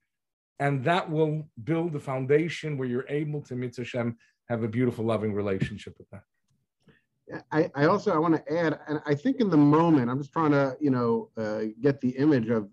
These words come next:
Speaker 2: of the yelling back and forth. Um, I, I think it, it's incumbent upon the adults in the room to sort of regulate. It's very difficult for teenagers to regulate themselves, uh, but I think it's incumbent,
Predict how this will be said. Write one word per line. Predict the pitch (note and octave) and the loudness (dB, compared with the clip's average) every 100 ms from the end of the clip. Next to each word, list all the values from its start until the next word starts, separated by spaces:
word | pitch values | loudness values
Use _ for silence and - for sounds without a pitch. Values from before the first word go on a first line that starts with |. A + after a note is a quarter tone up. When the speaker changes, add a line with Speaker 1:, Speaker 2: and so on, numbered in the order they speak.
| A2+ | -10
Speaker 2:
of | G#2 | -6
the | G#2 G#2 | -2 -2
yelling | A2 B2+ C3+ A#2 | 2 2 4 2
back | A#2 A#2+ A#2+ | 0 -4 -4
and | G#2+ | -6
forth. | - D3+ C3 A#2 - _ _ _ - | 0 2 2 2 -4 _ _ _ -6
Um, | A#2 B2 A#2+ A#2 - - _ _ | -2 0 0 -2 -12 -20 _ _
I, | B2+ B2 | -12 -4
I | C3 | -2
think | C3 G#3 G#3 | 0 0 0
it, | G3 D3+ | 0 -2
it's | B2 | 0
incumbent | B2+ A#2+ - D#3+ E3+ D3+ | 0 -2 0 0 2 0
upon | B2+ A2+ C3 B2 | 0 -2 2 2
the | A#2+ | 2
adults | G#2 C3 C#3+ - | 0 0 0 0
in | B2+ | 0
the | A2+ | 0
room | A2+ C#3+ C3+ A#2+ | 2 4 4 2
to | - | -2
sort | C3 | -4
of | A2+ G#2 | -4 -2
regulate. | A2+ C#3 C3+ A#2+ A2+ A2 | 0 2 2 2 2 0
It's | A#2 A#2+ | -2 -4
very | E3 F#3 | 0 2
difficult | C3+ C#3+ C#3 B2+ - | 2 0 0 -2 -4
for | A#2 | -4
teenagers | C3 B2 A2+ A2 | -2 0 0 -2
to | - A2 | -6 -2
regulate | A2 A2 A2 G#2+ G#2 _ _ _ _ - | 0 0 0 -2 -4 _ _ _ _ -2
themselves, | A2 G#2 - G#2+ G#2 G2+ - _ _ - | 0 0 0 0 0 -2 -8 _ _ -6
uh, | A2+ | -2
but | A#2 | 2
I | C#3 | 2
think | G3+ | 2
it's | F#3 | 0
incumbent, | D3+ D3+ D#3 D3+ C3 | -2 2 2 4 0